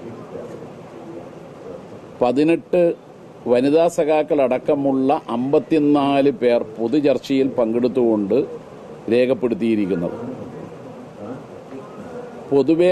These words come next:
പ്രവർത്തന റിപ്പോർട്ടിൽ ചൂണ്ടിക്കാട്ടിയ കാര്യങ്ങളെ സ്വാഗതം ചെയ്തുകൊണ്ടാണ് പ്രതിനിധികൾ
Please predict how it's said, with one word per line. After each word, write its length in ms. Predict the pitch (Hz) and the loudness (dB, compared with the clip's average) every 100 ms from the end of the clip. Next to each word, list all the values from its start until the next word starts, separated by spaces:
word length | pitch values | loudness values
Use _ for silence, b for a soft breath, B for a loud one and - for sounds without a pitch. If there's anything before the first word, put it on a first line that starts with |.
| 180 | 4
പ്രവർത്തന 480 | 156 139 170 185 180 180 | 2 2 2 2 2 0
റിപ്പോർട്ടിൽ 520 | 143 170 170 - 175 175 - - - | 2 4 4 2 0 -2 -6 -10 -2
ചൂണ്ടിക്കാട്ടിയ 720 | 139 156 165 165 160 135 160 156 | 0 2 2 4 2 4 2 4
കാര്യങ്ങളെ 600 | 143 135 135 139 135 127 135 147 | 4 4 4 2 4 4 4 4
സ്വാഗതം 500 | - 113 135 160 170 160 | 2 2 4 4 4 2
ചെയ്തുകൊണ്ടാണ് 720 | 160 151 143 135 117 110 104 - - - - - - - - - 120 120 123 123 127 135 | 2 4 4 4 4 4 2 -2 -10 -16 -18 -18 -20 -20 -18 -16 -10 -8 -8 -10 -6 0
പ്രതിനിധികൾ 580 | 123 147 147 139 139 | 2 4 6 6 4